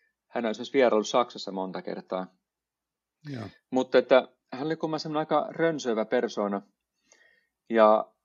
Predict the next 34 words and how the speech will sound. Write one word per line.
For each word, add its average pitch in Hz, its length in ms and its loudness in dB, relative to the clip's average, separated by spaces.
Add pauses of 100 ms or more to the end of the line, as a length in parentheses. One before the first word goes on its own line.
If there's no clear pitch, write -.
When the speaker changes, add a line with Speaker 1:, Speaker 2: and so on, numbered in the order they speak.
Speaker 1:
silleen, 113 240 -8
että 113 140 -10
hän 139 80 -8
niinku 147 140 -14
pulppusi - 440 -8
aina 123 240 -6 (120)
niitä 131 180 -6
uusia 120 340 -4
opetuksia, 110 420 -6
että, - 200 -20 (120)
että - 180 -14
olisi 107 220 -6
tämmönenkin 107 480 -2
juttu 98 240 -6
ja 98 80 0
tämmönen. 95 500 -4
Ja 95 140 -4 (1500)
sehän, 131 380 -2 (480)
ketkä 123 360 -2 (840)
ootte 120 260 -2
käynyt 117 400 0
jossain 120 340 -6
itämaisten 113 500 -6
opettajien 110 420 -8
opetussa, 107 480 -8
niin 104 100 -8
on 95 60 -6
varmaan 113 260 -4
tuttu 120 300 -8
ilmiö, 98 320 -4
että 107 200 -12 (1000)
he 139 80 2
mukavasti 123 500 4
ovat 117 280 -2